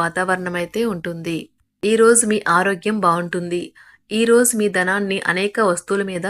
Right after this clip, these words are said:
ఖర్చు చేస్తారు. మీరు ఈ రోజు ఖర్చుల విషయంలో బడ్జెట్లో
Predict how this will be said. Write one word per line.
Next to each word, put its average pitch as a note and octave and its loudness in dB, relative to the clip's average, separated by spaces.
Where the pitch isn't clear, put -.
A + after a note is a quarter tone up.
ఖర్చు E3+ -6
చేస్తారు. E3+ -4
మీరు G#3 2
ఈ - 2
రోజు A#3 4
ఖర్చుల G3+ -2
విషయంలో F#3 -4
బడ్జెట్లో F#3+ -2